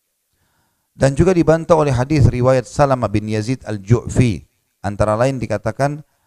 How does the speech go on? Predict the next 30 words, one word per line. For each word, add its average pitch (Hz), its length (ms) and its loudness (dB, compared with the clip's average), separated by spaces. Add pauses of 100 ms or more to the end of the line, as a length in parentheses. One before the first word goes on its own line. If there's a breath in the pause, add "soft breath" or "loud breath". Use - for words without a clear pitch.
(120)
ketika 147 400 0
beliau 131 320 2
melihat 120 400 -2
kesedihan 117 560 -6
yang 104 160 -6
kami 113 240 -4
alami, 101 560 -4
beliau 123 240 -4
berkata, 107 560 -4 (160)
"Dan 113 320 -6
ibuku 110 480 -2
pun 135 320 0
bersama 113 480 -4
ibu 101 240 -6
kalian 101 400 -6
berdua." 92 480 -8 (720)
Jadi 90 160 -8
ada 117 400 -6 (560)
anak 98 240 -16
Yazid 117 400 -8
bin 107 240 -14
Al-Ju'fi, 104 800 -6
ibunya 110 400 -8
meninggal 117 320 -10
dalam 107 240 -8
keadaan 107 400 -8
kufur. 113 480 -2 (400)
Maka 95 160 -12
mereka 117 320 -6
sedih. 127 400 0